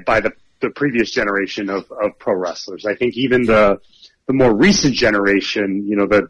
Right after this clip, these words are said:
the Bretts and the guys who kind of were popular in the late nineties, early two thousands might even, uh, take offense to that word. But now the way the business is, and,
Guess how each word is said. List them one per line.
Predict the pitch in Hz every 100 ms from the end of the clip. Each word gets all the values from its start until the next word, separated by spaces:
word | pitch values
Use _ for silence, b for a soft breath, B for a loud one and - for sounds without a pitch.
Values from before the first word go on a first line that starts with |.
| -
the | 107
Bretts | 85 117 110 - -
and | 104 95 B B -
the | 117
guys | 117 117 -
who |
kind | 117 120
of | 104 98 -
were | 110 117
popular | 117 107 113 107
in | 98
the |
late | 98 107 101
nineties, | 107 107 101
early | 104 101 101
two | 101
thousands | 131 156 123 110 -
might | 104 104 107
even, | 104 101 95 B B B _ 113
uh, | 104 98 95 95 95 107 -
take | 131 -
offense | - 120 107
to | 113
that | 95 92
word. | 87 87 82 -
But | 143
now | 127 131 131 160 185
the | 156 135
way | 156
the | 139
business | - 135 - 117 127 - 196
is, | 202 185 180 180 151 123
and, | 110